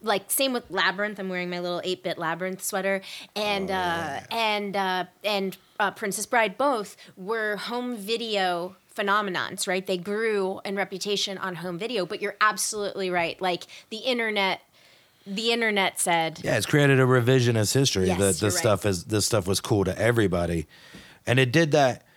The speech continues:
Speaker 2: like, that's one of the things that I think is happening with these Star Wars movies now is that, yeah, Star Wars and Empire and Jedi were huge at the time, but they weren't this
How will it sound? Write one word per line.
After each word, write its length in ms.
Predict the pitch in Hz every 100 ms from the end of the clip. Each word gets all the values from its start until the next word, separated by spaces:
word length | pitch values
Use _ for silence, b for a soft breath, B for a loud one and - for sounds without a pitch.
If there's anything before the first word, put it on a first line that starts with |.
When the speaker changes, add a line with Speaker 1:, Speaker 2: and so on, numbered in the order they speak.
| b
Speaker 2:
like, 240 | 117 113 - _ _ _ _ _ _ _ _
that's 200 | - 127
one 180 | 127 143
of 80 | 147
the 100 | 135
things 260 | 127 117 107
that 80 |
I 100 | 110
think 320 | 104 113 107 90 _ _ _ -
is 120 | 110
happening 340 | 113 110 107
with 100 | 101
these 140 | 92 98
Star 300 | - 110 147
Wars 260 | 139 98 90
movies 360 | 95 90 85
now 300 | 101 92 92
is 380 | 95 101 101 85
that, 280 | 90 92 90 - B B B B
yeah, 240 | 135 107
Star 340 | 87 - 135 135
Wars 220 | 131 113
and 320 | 110 107 104
Empire 520 | 113 117 107 110 104
and 260 | 95 92 95 - _ _ -
Jedi 340 | 95 117 120
were 140 | 98 92
huge 640 | - - - 135 127 98
at 80 | 101
the 100 | 98
time, 440 | 87 110 104 90 - b b b b b
but 140 | 120 113
they 80 |
weren't 400 | 127 190 143 85
this 480 | 90 131 127 - -